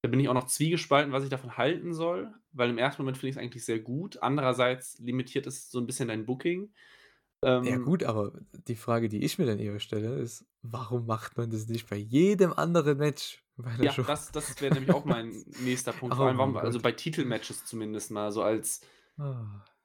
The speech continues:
Speaker 1: was da noch am ehesten gleichzusetzen wäre, wenn, wenn diese Regel an sich machbar ist, dann wär's ja im Sinne der Fairness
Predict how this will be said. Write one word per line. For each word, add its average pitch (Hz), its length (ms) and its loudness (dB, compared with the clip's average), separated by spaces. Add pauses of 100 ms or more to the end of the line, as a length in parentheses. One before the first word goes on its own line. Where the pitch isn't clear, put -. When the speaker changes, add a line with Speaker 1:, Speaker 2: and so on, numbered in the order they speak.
(140)
Speaker 1:
was 123 200 4
da 123 140 2
noch 117 180 -4
am 117 160 -6
ehesten 117 1000 -2
gleichzusetzen 107 1000 -4
wäre, 104 340 -4
wenn, 113 360 0
wenn 120 140 2
diese 120 280 2
Regel 123 280 2
an 104 140 -2
sich 113 200 -8
machbar 117 480 -2
ist, - 360 -4 (1080)
dann 110 160 4
wär's 120 220 6
ja 123 80 -2
im 117 160 -6
Sinne 131 220 -2
der 120 140 0
Fairness 131 880 -4